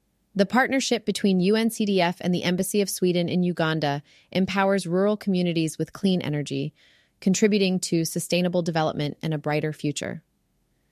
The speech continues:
As Subi awaits admission to the university, she remains dedicated to her goal of becoming a doctor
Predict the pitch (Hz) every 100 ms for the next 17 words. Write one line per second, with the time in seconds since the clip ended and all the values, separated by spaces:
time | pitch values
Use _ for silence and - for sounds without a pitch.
0 | _ _ 202 202 277 285 269 214 202 202
1 | 180 180 - 175 165 160 160 156 156 -
2 | 156 151 147 - 185 185 180 175 - 180
3 | 190 - 165 160 - 170 170 165 170 170
4 | 160 - 165 156 151 165 170 - 156